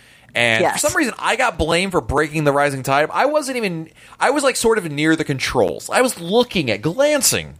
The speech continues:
Speaker 1: at the controls.
Speaker 2: You should never look at the controls.
Speaker 1: Yeah. The crew member was like, "Sir, step away from the controls." <laughs> I'm like, "Whoa.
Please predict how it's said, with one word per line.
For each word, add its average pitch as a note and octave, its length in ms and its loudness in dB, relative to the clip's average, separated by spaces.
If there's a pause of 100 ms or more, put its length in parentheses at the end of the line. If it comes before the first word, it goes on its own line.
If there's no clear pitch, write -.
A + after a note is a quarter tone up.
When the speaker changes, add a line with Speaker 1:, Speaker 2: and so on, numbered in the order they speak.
(160)
Speaker 1:
at D#3+ 140 0
the - 80 -10
controls. D#3+ 440 -2
Speaker 2:
You - 100 0
should G#3+ 80 0
never A#3+ 260 0
look A#3 240 -2
at - 80 -4
the - 80 0
controls. - 380 -2
Speaker 1:
Yeah. C3 240 0 (160)
The D3+ 100 0
crew A#3 300 0
member A3 200 2
was F3+ 120 2
like, D#3+ 120 0
"Sir, B3 600 2
step G3+ 320 -2
away G#3 400 -2
from B3 180 -6
the A#3 120 -2
controls." A#3 500 -2 (340)
<laughs> G#3+ 200 -6
I'm G3+ 100 -10
like, G3+ 260 -6
"Whoa. F#3+ 1120 -4